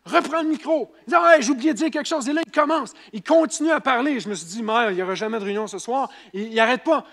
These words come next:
Et là, quand il termine, la conseillère prend le micro encore. Et elle continue de parler.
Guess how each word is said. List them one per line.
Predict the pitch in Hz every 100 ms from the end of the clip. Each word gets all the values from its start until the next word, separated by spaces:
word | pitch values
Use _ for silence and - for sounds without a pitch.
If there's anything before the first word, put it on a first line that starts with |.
| - -
Et |
là, | 285 -
quand | 320
il | 330
termine, | 320 294 277 311
la | 262
conseillère | 247 269 294 277 311 269
prend | - 359
le | 359
micro | 349 330 349
encore. | 330 349 330 - - - -
Et | 277
elle | 240
continue | 330 339 - 320
de | 302
parler. | 302 277 302 262